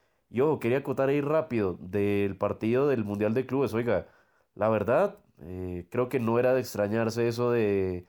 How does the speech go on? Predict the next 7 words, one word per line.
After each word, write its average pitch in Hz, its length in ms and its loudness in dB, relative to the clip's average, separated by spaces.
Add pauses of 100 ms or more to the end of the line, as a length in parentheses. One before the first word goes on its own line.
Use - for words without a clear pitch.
(360)
Tigres 127 440 0
y 123 60 -6
Palmeiras, 104 500 0
¿no? 107 100 -2
Me 127 100 -2
parece 104 260 -2
que 107 360 0